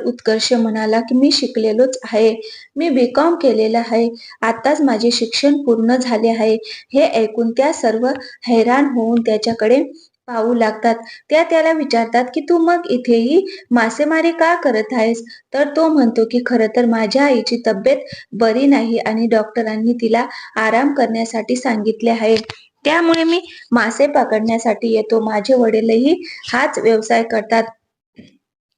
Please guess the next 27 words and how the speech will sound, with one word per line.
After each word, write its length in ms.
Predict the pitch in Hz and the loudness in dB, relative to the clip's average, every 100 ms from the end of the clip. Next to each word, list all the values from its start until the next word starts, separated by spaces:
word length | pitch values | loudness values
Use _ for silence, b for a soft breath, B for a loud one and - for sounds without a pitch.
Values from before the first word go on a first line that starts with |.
| _ _ _ - | _ _ _ -2
करायचे, 420 | 247 226 220 220 226 | 0 2 2 0 0
पण 220 | 247 285 B B - | 0 -2 B B 0
ते 120 | 311 | 0
गेल्यानंतर 580 | 311 320 320 311 302 320 | 2 0 0 -2 -2 0
माझी 300 | 277 277 226 | 2 2 0
आई 180 | 220 220 | 2 0
हा 200 | 233 247 | 2 2
व्यवसाय 400 | 262 220 226 226 247 | 2 2 0 0 0
सांभाळू 520 | 247 220 214 214 233 | -2 0 2 2 4
लागली." 360 | 226 208 226 226 B B - | 2 2 0 0 B B 0
दोन 240 | 226 220 | 2 2
चार 220 | 220 262 254 | 2 0 2
दिवसांच्या 520 | 233 233 214 220 233 | 0 0 -4 0 2
भेटीतच 500 | 226 220 208 247 262 | 2 0 0 -2 2
दोघांमध्ये 580 | 233 226 226 220 214 233 | 0 0 -4 -4 0 -2
प्रेम 320 | 233 220 233 226 | 0 -2 0 -2
झालं. 320 | 233 220 226 226 B B - | -2 0 -2 -2 B B 0
दोघांनी 500 | 233 226 226 233 - | 0 2 0 0 2
एकमेकांचे 720 | 247 294 269 226 226 220 226 262 | 0 0 0 -2 -2 -6 0 2
नंबर 380 | 247 214 226 226 | 2 2 2 2
घेतले. 360 | 226 214 233 220 | 0 -2 -4 -2
आता 240 | 220 - 233 | -4 -2 2
दोघेही 540 | 233 226 226 226 285 285 B B B 277 | 2 2 2 2 -2 -2 B B B 0
एकमेकांशी 720 | 349 359 240 214 220 220 262 | 0 2 -2 0 -4 0 0
भरपूर 400 | 226 226 226 277 254 | 2 0 0 0 2
बोलू 300 | 240 220 233 | 2 2 0
लागले, 360 | 220 220 233 | 0 0 0